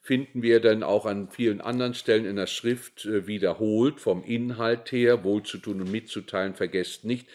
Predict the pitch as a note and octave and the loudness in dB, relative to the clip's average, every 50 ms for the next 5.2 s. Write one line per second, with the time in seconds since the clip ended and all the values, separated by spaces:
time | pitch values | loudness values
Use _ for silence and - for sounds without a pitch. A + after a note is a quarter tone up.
0 | - - - - G#2+ G2+ G2+ F#2 G2+ G#2 G#2 - B2+ - F#2+ G2 - - G#2 F2 | -20 -20 -10 -4 -2 -2 0 4 4 4 4 4 0 -2 -2 -4 -2 -2 -4 0
1 | F#2 F#2 - - F2+ E2 F2 E2+ E2+ E2+ - G2+ G#2+ A2 A2+ C3 D3 D3 - - | 0 -2 -2 0 -2 -2 -2 -4 -6 -4 -2 0 4 6 6 6 4 2 -2 -16
2 | - - - - - - _ _ - - - - A2+ G#2+ G#2+ - - F#2 G#2 A2+ | -20 -20 -20 -20 -20 -20 _ _ -20 -14 2 4 4 4 4 0 -6 0 4 8
3 | A#2+ C3+ C3+ - A2+ A#2 A#2+ - - A2 G#2+ G#2 - - A#2+ G2 G#2 G2+ F#2+ F#2+ | 8 8 8 6 2 -2 -2 -2 -2 0 0 0 0 0 -4 -2 -2 -2 0 0
4 | F#2 F#2+ G2 G#2 G#2+ - A#2+ A2+ A2 - - A2+ G#2+ D3+ D#3+ D#3 - - - - | 0 2 0 -2 -2 -2 -2 -2 -2 -2 -8 2 4 4 4 4 -2 -12 -10 -10
5 | - - - _ | -10 -10 -14 _